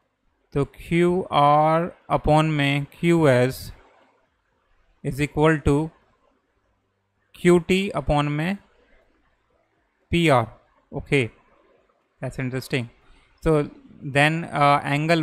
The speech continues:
one is equal to angle two भी है। ओके, तो शो करना है हमें, uh, triangle पी क्यू एस is similar to triangle टी क्यू आर। तो कैसे प्रूफ करेंगे? तो सबसे पहले हम देखेंगे, हम लेंगे ट्रायंगल इसमें,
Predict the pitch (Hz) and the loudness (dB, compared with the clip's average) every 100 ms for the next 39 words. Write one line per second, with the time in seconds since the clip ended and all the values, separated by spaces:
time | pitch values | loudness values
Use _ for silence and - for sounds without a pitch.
0 | 143 160 175 165 165 160 151 147 156 143 | 0 0 0 -2 -4 0 0 2 -2 0
1 | 143 135 143 135 139 165 190 _ _ - | -2 0 0 0 -2 -4 -8 _ _ -10
2 | 139 151 160 - _ _ - 139 165 175 | -6 -4 -4 -6 _ _ -14 -4 0 2
3 | 180 170 170 165 180 - - - 139 - | 2 2 0 0 -4 -6 -12 -2 0 0
4 | 147 147 151 160 160 - _ 170 170 190 | 0 0 2 0 -2 -12 _ -6 -4 0
5 | 180 156 156 - 151 - 156 143 143 139 | 4 4 2 -2 -8 -4 -4 -2 -2 0
6 | 143 165 _ _ _ _ - 143 139 139 | -2 -4 _ _ _ _ 0 0 2 0
7 | 147 - _ _ _ _ _ - 196 - | -2 -10 _ _ _ _ _ -4 -2 0
8 | 165 127 117 _ _ - - - 143 165 | 0 0 -2 _ _ -20 -20 -16 -8 -8
9 | 185 165 185 180 180 175 196 - _ _ | -8 -10 -10 -6 -8 -6 -12 -14 _ _
10 | _ _ _ _ _ _ _ - _ 165 | _ _ _ _ _ _ _ -20 _ -10
11 | 160 147 180 202 196 185 190 180 180 165 | -8 -8 -8 -8 -6 -4 -4 -6 -6 -8
12 | 156 170 160 160 202 _ _ _ _ _ | -8 -8 -8 -8 -10 _ _ _ _ _
13 | _ _ _ - - 143 147 151 160 165 | _ _ _ -20 -12 -8 -6 -6 -8 -6
14 | 151 147 151 143 - 147 156 | -6 -6 -6 -10 -10 -10 -8